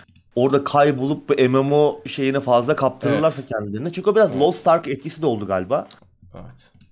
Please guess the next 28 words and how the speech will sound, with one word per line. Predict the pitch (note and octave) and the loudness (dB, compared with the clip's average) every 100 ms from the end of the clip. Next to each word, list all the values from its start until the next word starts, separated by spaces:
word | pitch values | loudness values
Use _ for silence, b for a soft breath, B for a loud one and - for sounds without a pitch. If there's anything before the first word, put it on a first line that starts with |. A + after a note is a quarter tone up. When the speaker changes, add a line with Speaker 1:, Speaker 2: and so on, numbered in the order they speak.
| _ - | _ -6
Speaker 2:
Ben | F3+ | 2
Speaker 1:
Şeyden | F3 G3+ | 4 6
Speaker 2:
M | A#3 | 6
M | |
O | |
istemiyorum | - F3+ C3 F#3 C#3 | 4 4 4 2 0
Speaker 1:
korkuyorum. | A2+ G#2+ G2+ G2 | 0 0 0 -2
Speaker 2:
bu | |
arada. | F#2+ - | -4 -2
Yani | B2 B2 | -2 -4
çok | - F3 | -10 -6
özür | C#3+ C3+ | -6 -6
dilerim, | B2+ A2 | -8 -10
sözünü | - A#2+ B2 | -8 -10 -10
kestim | G#2+ - A#2+ | -14 -12 -10
ama | B2 | -8
araya | A#2+ A#2 | -8 -8
gireceğim | G#2 A#2+ | -12 -14
çok | B2+ B2 - | -14 -16 -18
kısa. | - D#3+ E3+ b b b | -14 -14 -14 b b b
Ya | G2 | -4
ben | D3+ D3 | -2 -2
Diablo | C3 D#3 D#3+ | -2 -4 -4
oynarken | D3+ D#3+ D3+ C#3 | -4 -6 -6 -6
M | C#3+ | -6
M | C#3+ | -6
O | D3+ D#3 - | -6 -6 -8
istemiyorum. | - - B2+ F2+ | -12 -8 -6 -8